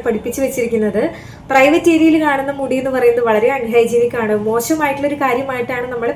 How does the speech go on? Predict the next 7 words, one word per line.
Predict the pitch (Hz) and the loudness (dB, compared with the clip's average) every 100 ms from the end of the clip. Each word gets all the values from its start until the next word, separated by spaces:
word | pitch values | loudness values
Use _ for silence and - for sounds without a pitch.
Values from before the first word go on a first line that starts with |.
| 269 | -4
പഠിപ്പിച്ച് | 233 233 302 294 339 | -4 -2 -4 0 0
വെച്ചിരിക്കുന്നത്. | 220 214 202 202 185 185 185 - - - 214 | 0 -6 -4 -4 -4 -6 -10 -18 -20 -6 -2
അതിനനുസരിച്ച് | 233 269 277 285 302 | 0 0 0 -2 0
അവർ | 277 294 | 0 0
കുറേ | 285 294 | 0 -2
ക്രീമുകളും | 277 247 247 269 277 | -6 -4 -2 0 0
അല്ലെങ്കിൽ | 247 262 | -2 -2